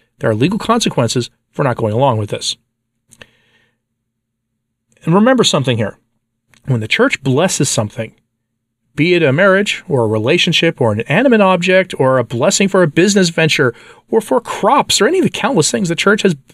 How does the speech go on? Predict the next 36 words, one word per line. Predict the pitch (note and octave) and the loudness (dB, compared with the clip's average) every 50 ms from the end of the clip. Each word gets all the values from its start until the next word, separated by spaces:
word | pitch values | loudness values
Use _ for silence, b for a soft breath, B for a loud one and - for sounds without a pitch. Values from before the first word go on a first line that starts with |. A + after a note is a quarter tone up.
| - - | -6 -4
allowed | D3+ D#3+ F#3 G3 G#3 G3 - | -2 0 0 0 0 -2 -4
priests | - - F#3+ G#3+ G3+ - | -4 -2 -2 -2 -2 -2
to | - D3+ | -4 -4
bless | B2+ B2+ D3 G3 C4+ - - | -2 0 0 0 0 2 2
over | F#3+ D#3 C#3+ | 2 2 2
the | C3+ B2+ B2 | 2 4 2
ages, | A#2+ B2 F3 G#3 | 2 2 0 -2
because | - C3 B2+ - C#3+ D3 - | -2 -4 -2 -2 -2 -2 -2
the | - | -8
pr-, | B2 - - - _ _ _ _ _ _ _ _ _ _ _ _ _ _ _ - - _ _ _ | -16 -18 -20 -20 _ _ _ _ _ _ _ _ _ _ _ _ _ _ _ -20 -20 _ _ _
priests | - - B2+ D3 - - | -6 -4 -2 -2 0 0
have | C3+ E3+ F#3 | -2 -4 -2
traditionally | - - F#3 G#3+ - - F#3 C#3+ | 0 0 0 2 2 0 0 0
blessed | D3+ F#3 G#3 - - - | 0 0 -2 -2 -6 -8
all | - - A3 C#4 D#4+ | -6 -2 0 2 2
those | A#3+ F#3+ D3+ C#3 - - | 2 2 2 2 2 0
things, | C3+ B2+ D3+ F3 - - _ _ _ _ _ _ _ _ _ _ _ | 0 0 0 -2 -4 -10 _ _ _ _ _ _ _ _ _ _ _
that | - D#3 A3 G#3+ | -2 -2 -2 0
blessing | - F3 F3 E3 - - F#3 F#3 G#3+ | 0 -2 -2 0 0 -2 -2 -2 -4
is | - B2+ | -6 -10
in | A2+ A2+ G#2+ | -12 -12 -10
some | - - - E3+ F3+ F3+ D#3 | -8 -6 -2 0 0 2 2
way | C#3+ C#3+ D3 D3 C#3+ - _ _ _ _ _ _ - | 2 2 2 2 0 -2 _ _ _ _ _ _ -4
an | C#3 C3 | -2 0
endorsement. | C3 C3 B2 C3 A#2 A#2 G#2+ - - A2+ - - _ _ _ | 0 0 0 0 0 0 -2 -2 -6 -10 -14 -18 _ _ _
It | - - D3 D#3+ | -4 0 0 0
is | D#3 - | 0 0
the | - A#2+ | -4 -6
church | - - - G3 G#3 G3+ - - | -4 -2 0 0 0 0 0 0
endorsing | F3 E3 D3 C#3 C3 B2+ - D#3 C#3 | 0 0 2 2 0 0 0 0 0
the | B2+ | 0
venture | A#2 A2 G#2+ B2 B2 A#2+ - - - - - _ _ _ _ | 0 0 0 0 0 0 0 -2 -4 -6 -8 _ _ _ _
that | - G#2+ | -6 -6
is | A2 A2 | -6 -4
being | - A#2 A2 | -4 -4 -4
blessed. | G#2 A2 B2+ A2+ G2+ - - - - | -2 -2 -4 -4 -4 -4 -8 -12 -12